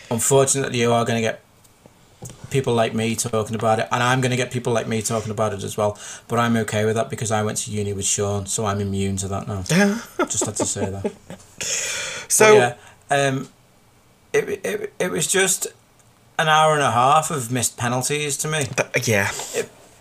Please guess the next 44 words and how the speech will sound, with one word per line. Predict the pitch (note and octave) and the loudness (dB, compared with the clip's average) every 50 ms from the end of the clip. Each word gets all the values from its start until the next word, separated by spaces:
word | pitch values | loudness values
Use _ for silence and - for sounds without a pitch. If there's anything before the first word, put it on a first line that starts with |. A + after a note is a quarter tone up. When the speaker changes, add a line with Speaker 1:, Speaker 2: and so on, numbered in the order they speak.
| _ - - - - - | _ -20 -20 -20 -8 -8
Speaker 1:
it | D3+ F#3 | -6 0
looked | A3 G#3 A3+ A3 - | 2 2 2 2 0
very | - A3+ G#3+ G#3 G3+ | 2 4 4 4 4
nice | G3 F3+ D#3 C3 A#2+ A2 - - | 4 4 2 2 2 0 -2 -2
and | A#2+ C3 | -2 -4
it | - | -6
felt | - - C#3 C#3 D3 - | -2 2 2 2 2 0
very | - E3+ E3+ F3 E3+ | -2 -2 -2 0 0
nice, | E3 D#3 C3+ A#2 G#2 - - - - - - - - - - - | -2 -2 -2 -2 -2 -6 -6 -8 -10 -18 -20 -20 -20 -20 -8 -4
and | C3 C#3 | -2 0
I | C#3 | 0
was | C#3+ C#3 C3+ - | 0 0 0 -2
just | F3 D3+ - - | -2 -2 0 0
like, | D#3+ D3+ C#3+ C3+ - - - _ - - - - - _ - | 2 2 0 0 -2 -8 -16 _ -20 -20 -20 -20 -20 _ -6
"Yeah, | - D3+ C#3 B2 A2+ - - _ _ _ | 0 2 2 2 2 0 -6 _ _ _
you | C3+ B2 | -8 -6
can | - - B2 B2 | -6 -6 -6 -2
go, | B2 C#3 | 0 0
you | D3+ D3+ C#3 B2 | 0 -2 -4 -6
can | - C#3 B2 | -4 -4 0
do | C3 C#3 C#3 | 2 2 4
a | C3+ | 4
lot | C3 C3 C3 B2 | 4 4 2 2
with | C#3 B2+ A#2+ | 0 -2 0
that. | B2+ A#2+ A2+ - - - | 2 2 2 0 -2 -4
Uh, | - A#2 | -2 -2
you've | A2 A2 A2 G#2 | 0 0 -2 -4
decided | - G#2+ - - A2 G#2 G2+ G2 | -4 -4 0 0 0 0 0 -4
not | G#2 G#2+ G2 - | -8 -8 -8 -8
to. | - - A2 G2+ - - - - - - | -8 -8 -10 -12 -12 -14 -14 -8 2 2
Oh, | A3+ A#3 F3+ | 4 4 4
you | C3+ A#2 | 0 -2
can | G#2 B2+ | -4 -2
do | A#2 D3+ D3 | 0 2 2
a | C3+ | 4
lot | B2+ B2+ - | 4 2 0
with | - B2+ | -2 -4
this | C3+ D#3+ D#3 - - | -2 0 0 0 0
now. | B2 G#2 F#2+ F#2 - | 0 0 0 -2 -4
Oh, | - F#2+ | -6 -4
you've | F#2+ G2 F#2+ G2 | -4 -2 -4 -4
decided | G#2 - - G#2+ G2+ G2+ - | -6 -4 -2 -2 -4 -4 -8
not | A2+ A2+ G2+ F#2+ - | -10 -10 -8 -8 -6
to." | - A2 | -8 -8